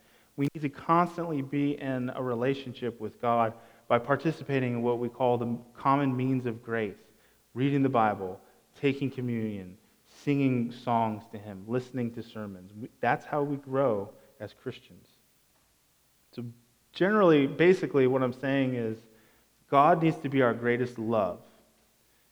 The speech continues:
in order to be like the tree. We need to love God so much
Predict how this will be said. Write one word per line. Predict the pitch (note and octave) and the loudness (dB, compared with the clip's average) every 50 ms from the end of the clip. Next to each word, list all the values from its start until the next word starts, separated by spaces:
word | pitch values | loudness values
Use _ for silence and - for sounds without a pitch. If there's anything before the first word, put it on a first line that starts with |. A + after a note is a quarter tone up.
| _ - | _ -6
in | A#2 B2 | -2 0
order | B2+ C3 B2+ A#2 | 2 2 2 0
to | B2+ A#2+ | -2 -4
be | A#2+ B2 B2+ | -2 2 4
like | B2 A#2 G#2+ A2+ - | 4 4 4 2 -4
the | - | -14
tree. | - - - A2 G2+ | -16 -12 -10 -10 -8
We | G2+ A2 B2+ | -6 -4 -4
need | C#3+ D#3+ D#3 | -2 -2 0
to | D3 C#3 | 0 2
love | C3 C3 C3+ C3+ C3+ C3 C3+ | 4 6 6 6 6 4 2
God | - B2+ A#2+ A2+ A2+ A2+ A2+ | 2 2 4 4 2 2 -2
so | - - C3 C3 | -4 -4 -2 -2
much | C3 B2+ A#2+ A2 G#2+ G#2+ - | 0 0 0 0 0 -2 -6